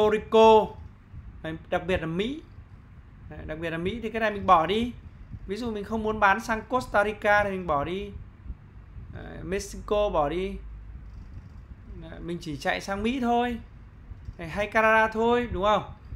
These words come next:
Đấy, thì mình chọn nhá. Và cái này thì cũng không chọn được tỉnh rồi, giống như Facebook, đúng không? Đấy. Thì đây, thử vào Mỹ xem là có chọn được sâu hơn không nào. Đấy, dạng là state này, bang gì này, đây, bắt đầu có bang này.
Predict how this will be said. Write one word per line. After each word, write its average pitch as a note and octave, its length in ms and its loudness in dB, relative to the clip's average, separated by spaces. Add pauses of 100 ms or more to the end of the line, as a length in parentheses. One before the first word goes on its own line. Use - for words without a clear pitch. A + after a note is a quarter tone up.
(460)
Đấy, D#3+ 140 -12
thì F#3 60 -8
mình F3 180 -6
chọn F#3+ 320 4
nhá. G3+ 220 0 (720)
Và D#3 220 -2
cái F#3+ 100 -2
này G#3 120 4
thì F#3+ 80 -2
cũng G#3 120 -10
không A3+ 220 -4
chọn G3 240 0
được E3 180 -6
tỉnh C#3 320 2
rồi, D#3+ 160 0 (640)
giống E3 200 -6
như G3+ 160 -8
Facebook, A3+ 420 -2 (380)
đúng D#3 120 -4
không? G3 180 4 (840)
Đấy. D#2+ 120 -16 (720)
Thì E3 80 -6
đây, G3+ 160 6
thử F3 140 -6
vào D#3+ 180 -2
Mỹ G#3+ 280 -2
xem G#3+ 200 -2
là F#3 80 -4
có F3+ 120 -8
chọn F#3+ 200 -6
được F3 100 -10
sâu G3+ 220 4
hơn G3+ 140 -2
không G3 160 -4
nào. F3+ 160 -6 (760)
Đấy, D#3 240 -12
dạng F3 280 -2
là D#3+ 80 -6
state A3+ 340 0
này, G#3+ 140 -2
bang F#3+ 280 2
gì E3+ 240 -2
này, D3+ 160 -6
đây, D#3 440 -2
bắt E3+ 120 -4
đầu F3 120 -2
có D#3 140 -4
bang F3+ 340 2
này. D#3 140 -6